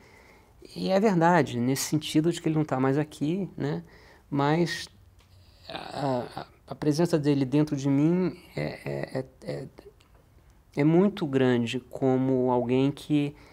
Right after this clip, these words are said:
não me ensinou, porque ele não queria essa, ele nunca assumiu essa postura de alguém que ensina, de um mestre, et cetera e tal.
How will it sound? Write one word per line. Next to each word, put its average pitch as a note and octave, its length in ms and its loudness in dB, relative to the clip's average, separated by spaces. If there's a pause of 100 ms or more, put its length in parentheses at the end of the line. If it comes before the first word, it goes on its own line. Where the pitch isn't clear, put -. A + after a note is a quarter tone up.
(1120)
não F3+ 440 6
me A#3 100 6
ensinou, E3 480 4
porque D#3 180 -4
ele C#3 100 0
não D#3 100 4
queria D3+ 540 2
essa, - 380 -4 (220)
ele - 400 -4
nunca D#3+ 320 2 (500)
assumiu C3+ 460 0
essa B2+ 160 -4
postura C3 400 -6
de B2+ 80 -4
alguém B2+ 220 -4
que B2+ 120 -10
ensina, B2 800 -2
de A#2 100 -14
um A#2+ 80 -6
mestre, G#2+ 600 -4
et - 80 -16
cetera - 260 -12
e - 40 -20
tal. - 200 -8